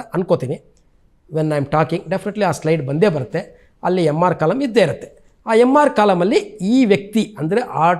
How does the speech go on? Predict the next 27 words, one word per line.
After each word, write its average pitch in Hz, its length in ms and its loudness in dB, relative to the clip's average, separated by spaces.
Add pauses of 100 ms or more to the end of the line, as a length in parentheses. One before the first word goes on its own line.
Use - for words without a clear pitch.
ಟಿ 185 100 0 (140)
ಸಿ 180 100 -10 (1160)
ಹೊಂದಿರುವ 190 400 2
ವ್ಯಕ್ತಿ, 151 240 -4 (580)
ಪದೇ 156 240 0
ಪದೇ 170 160 0
ಹೇಳ್ತಾ 160 220 -2
ಇದ್ದೀನಿ, 156 220 0 (540)
ಆರ್ 202 140 4 (100)
ಟಿ 226 80 0 (160)
ಸಿಯಲ್ಲಿರುವ 214 440 2 (100)
ವ್ಯಕ್ತಿಯು 180 420 2 (440)
ಜಮೀನಿನ 202 420 2 (120)
ಓನರ್ 185 260 4
ಆಗಿರಬೇಕಾಗಿಲ್ಲ. 156 800 0 (880)
ಜಮೀನಿನ 214 460 0 (180)
ಅನೇಕ 233 380 6 (200)
ಓನರ್‌ಗಳ 190 360 4 (100)
ಪೈಕಿ 160 260 0 (380)
ಅಥವಾ 190 200 2 (180)
ಅನೇಕ 208 280 2 (160)
ಮಾಲೀಕರ 180 420 0
ಪೈಕಿ 170 180 0 (200)
ಆತನೂ 262 380 6
ಒಬ್ಬನಾಗಿರ್ಬೋದು 147 760 -2
ಹೊರತು - 220 -6 (480)
ಆತನೊಬ್ಬರದೇ 156 580 4